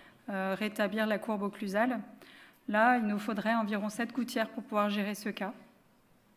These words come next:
Mais il va falloir prévenir le patient parce que quand vous allez faire de l'ingression, je vous l'ai, enfin, c'est un peu comme quand on fait aussi de, de l'ingression avec les braquettes.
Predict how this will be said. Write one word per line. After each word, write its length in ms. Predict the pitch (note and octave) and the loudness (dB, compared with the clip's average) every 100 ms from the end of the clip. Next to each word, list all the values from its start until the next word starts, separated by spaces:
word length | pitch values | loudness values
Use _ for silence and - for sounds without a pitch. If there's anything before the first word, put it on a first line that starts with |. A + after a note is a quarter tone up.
| _ _ _ _ - - - - - _ - | _ _ _ _ -20 -20 -20 -20 -20 _ 0
Mais 80 | G3+ | 2
il 20 | |
va 80 | G3+ | 4
falloir 220 | A#3+ A#3 | 4 2
prévenir 320 | C4+ B3 C#4 | 4 8 10
le 120 | C4+ | 8
patient 440 | C4 A3+ - C4 C#4+ | 8 4 4 4 4
parce 200 | C4 - | 2 -4
que 80 | |
quand 220 | G#3+ B3+ C4 | -2 2 2
vous 140 | B3+ | 2
allez 180 | A#3+ A#3 | 2 0
faire 180 | B3+ B3 | 0 -2
de 100 | A3+ | 0
l'ingression, 440 | A3 G#3+ G#3+ C4 | -2 -2 -2 0
je 80 | C4 | 0
vous 120 | A#3 | -2
l'ai, 100 | F#3+ | -4
enfin, 500 | F3+ G3 F#3+ F#3+ G3+ - - - - | -6 -6 -6 -6 -10 -14 -20 -18 -12
c'est 160 | G#3 G3 | -6 -4
un 80 | |
peu 140 | F#3 A#3+ | -2 -4
comme 240 | A#3+ G#3 | -2 -2
quand 180 | G3+ G3 | -4 -6
on 80 | G3+ | -8
fait 160 | - | -6
aussi 300 | G#3+ G3 - | -6 -6 -8
de, 220 | G3+ G3+ F#3+ | -8 -6 -6
de 120 | G#3 | -4
l'ingression 420 | G#3+ G#3 G#3 A3+ | -4 -2 -4 -2
avec 200 | A3 G3 | -4 -4
les 80 | G#3 | -4
braquettes. 420 | F#3 F#3+ A3+ - | -2 -2 -6 -10